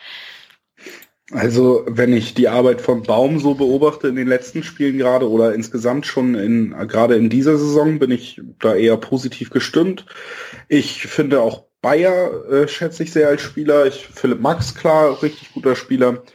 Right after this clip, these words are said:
Finn Bogason, einer der besten Bundesliga-Stürmer. Also da steht ein Grundgerüst, was durchaus funktionieren kann.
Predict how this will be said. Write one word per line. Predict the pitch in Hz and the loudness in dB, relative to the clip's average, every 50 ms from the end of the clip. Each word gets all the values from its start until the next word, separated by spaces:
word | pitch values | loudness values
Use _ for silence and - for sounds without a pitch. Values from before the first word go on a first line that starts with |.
| - - - - _ | -20 -20 -20 -20 _
Finn | _ - 135 120 117 | _ -2 -2 0 2
Bogason, | 143 151 147 139 131 - - 135 131 127 127 120 101 - - _ _ | 2 2 4 2 0 0 -2 -2 0 0 -2 -4 -6 -10 -16 _ _
einer | - 120 123 127 131 127 120 | -6 -4 -2 0 0 0 0
der | 120 123 | 0 0
besten | 113 127 123 - - - 131 | 0 -2 -2 -4 -4 -6 -2
Bundesliga-Stürmer. | 120 139 143 147 143 147 - 123 117 110 101 - - - 110 104 104 107 113 127 123 - - _ _ | 0 2 2 2 2 0 0 0 2 0 0 -2 -2 0 0 2 2 2 2 0 0 -2 -6 _ _
Also | 90 101 107 113 110 | -4 -2 0 0 2
da | 98 113 107 - | 2 2 2 0
steht | - - - 131 123 120 | -2 0 0 0 2 2
ein | 117 | 0
Grundgerüst, | 110 110 113 135 156 - 151 123 120 117 113 - - | 0 2 2 2 2 2 2 2 2 2 0 0 -2
was | 113 113 - | -2 -2 0
durchaus | - 123 117 135 117 113 - | -2 0 0 0 0 -2 -4
funktionieren | - 113 110 - - 117 117 117 113 107 | -6 -8 -6 -2 0 2 2 2 2 0
kann. | 110 123 123 127 147 165 170 - _ | 0 0 0 0 0 -2 -4 -8 _